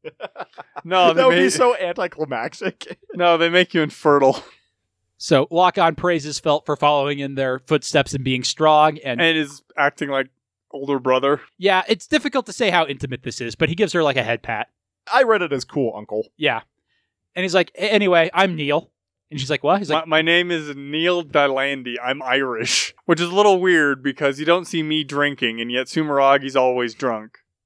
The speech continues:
Speaker 1: Well, he left the country at a young age. He's like, "My parents were killed by terrorists. That's why I hate them." And I was like, "Yes, father, I shall become a gun." "Oh, that's Setsuna."
Speaker 3: <laughs>
Speaker 1: Felt's like, "Why are you telling me?" And he's like, "Well, I didn't think it'd be fair if you were the only one who shared."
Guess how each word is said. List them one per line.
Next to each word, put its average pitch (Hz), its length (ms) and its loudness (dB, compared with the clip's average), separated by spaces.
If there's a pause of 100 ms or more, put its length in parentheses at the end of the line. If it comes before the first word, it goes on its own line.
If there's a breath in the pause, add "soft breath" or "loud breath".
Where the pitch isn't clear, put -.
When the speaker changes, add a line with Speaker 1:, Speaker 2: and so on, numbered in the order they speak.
Speaker 1:
Well, 175 220 2
he 170 120 -4
left 170 180 0
the 160 60 -8
country 143 300 -6
at 120 80 -8
a 117 40 -12
young 98 200 -16
age. - 300 -20 (240)
He's 151 120 -12
like, 180 140 -6
"My 180 120 4
parents 190 340 0
were 160 80 -4
killed 170 180 -2
by 139 120 0
terrorists. - 680 -4
That's 156 200 -2
why 160 140 0
I 120 40 -2
hate 139 220 -2
them." 92 180 -12
And 127 80 -6
I 135 80 0
was 127 100 -8
like, 131 140 -8
"Yes, 156 200 -2
father, 117 360 -6
I 117 60 -6
shall 139 180 -2
become 139 300 -2
a 135 60 -2
gun." 131 260 -2
"Oh, 147 120 0
that's 135 220 -4
Setsuna." 120 400 -8 (260)
Speaker 3:
<laughs> 240 760 -2 (320)
Speaker 1:
Felt's 180 180 0
like, 151 120 -6
"Why 160 140 2
are 185 40 2
you 170 100 2
telling 151 320 2
me?" 95 240 -16
And 143 100 -6
he's 131 100 -6
like, 131 100 -4
"Well, 190 240 2
I 160 100 2
didn't 165 240 -8
think 185 140 -6
it'd 170 80 -6
be 151 80 -8
fair 156 320 -2
if 120 100 -10
you 139 80 -6
were 139 80 -2
the 143 100 2
only 143 180 0
one 135 120 0
who 131 80 -2
shared." 104 380 -4